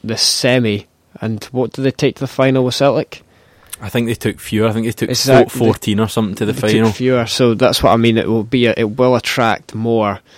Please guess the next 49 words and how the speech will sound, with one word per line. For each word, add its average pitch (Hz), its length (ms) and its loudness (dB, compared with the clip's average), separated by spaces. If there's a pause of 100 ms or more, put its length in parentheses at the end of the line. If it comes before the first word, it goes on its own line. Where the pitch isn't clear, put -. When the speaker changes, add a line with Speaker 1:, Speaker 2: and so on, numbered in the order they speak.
(920)
Speaker 1:
well, 113 120 -2
you 113 80 -4
suppose - 300 -6
you 110 60 -4
could 104 140 -4
say 104 200 -2
part-time 104 600 -6
fans 104 400 -4
or 98 140 -6 (120)
Speaker 2:
Mm. 117 80 -10
Speaker 1:
neutrals. 113 840 0 (420)
Um, 98 560 -6
Speaker 2:
That's 117 180 -2
always 139 180 6
the 107 80 0
case, 101 220 -2
I 107 80 -4
think, 95 80 -6
when 98 100 -4
you're 95 80 0
not 98 280 0
playing 101 300 0
one 104 120 2
of 101 80 2
the 98 60 2
Old 95 160 -2
Firm. 98 280 -2
There's 98 160 -2
that 95 200 0
whole, 123 140 -2
Speaker 1:
Yeah. 107 280 0 (180)
Speaker 2:
I - 60 -12
hate 120 260 4
the 113 80 -4
phrase, 95 420 -4
but 104 180 -6
the, 92 240 -4
the - 100 -12
family 95 680 -2 (140)
final, 98 540 -4
whole, 101 200 -2
that 101 200 2
whole 98 220 0
Speaker 1:
<laughs> - 120 -8
Speaker 2:
feeling 98 300 -2
and 95 100 -4
stuff - 260 -2
like 101 120 -6
that. 101 300 0